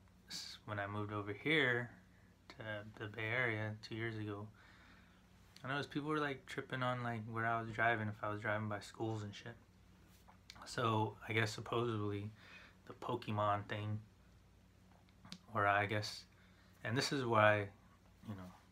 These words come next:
I wanna start suing motherfuckers, or, you know, they got me on a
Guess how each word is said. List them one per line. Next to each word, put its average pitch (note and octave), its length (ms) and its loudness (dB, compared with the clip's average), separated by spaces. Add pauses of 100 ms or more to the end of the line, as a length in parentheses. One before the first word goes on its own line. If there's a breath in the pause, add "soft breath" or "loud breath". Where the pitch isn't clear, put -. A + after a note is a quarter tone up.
(100)
I G#2 80 -4
wanna G2 220 2
start - 500 -2
suing G#2 340 -6
motherfuckers, G2 640 -10
or, G2 180 -12 (1800 loud breath)
you A2 80 0
know, F#2 200 -8 (1500 loud breath)
they A#2 60 -2
got B2+ 200 8
me B2 60 -2
on G#2+ 220 6
a G2+ 100 -2